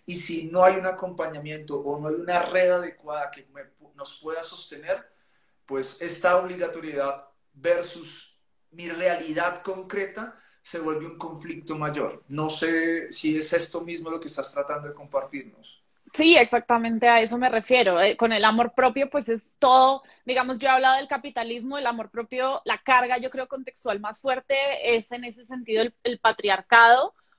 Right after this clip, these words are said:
Speaker 2: porque, claro, o sea, ¿cómo voy a desarrollar yo una capacidad de quererme a mí misma cuando todas las revistas que leo,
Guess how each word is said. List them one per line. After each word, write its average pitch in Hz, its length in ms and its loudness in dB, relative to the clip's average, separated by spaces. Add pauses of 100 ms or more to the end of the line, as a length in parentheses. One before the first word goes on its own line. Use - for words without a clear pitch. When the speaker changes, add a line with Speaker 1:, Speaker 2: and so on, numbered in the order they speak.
Speaker 2:
porque, 226 540 0
claro, 269 280 6
o - 20 -2
sea, 190 380 -2
¿cómo 254 260 0
voy 262 160 2
a 262 80 0
desarrollar 247 640 -2
yo 220 120 -8
una 233 320 -6
capacidad 226 540 -2
de 233 160 0
quererme 247 460 -2
a 247 60 -8
mí 254 140 -12
misma 247 460 -6
cuando 208 600 0 (200)
todas 262 280 10
las 262 140 4
revistas 240 400 -4
que 240 120 -4
leo, 220 580 0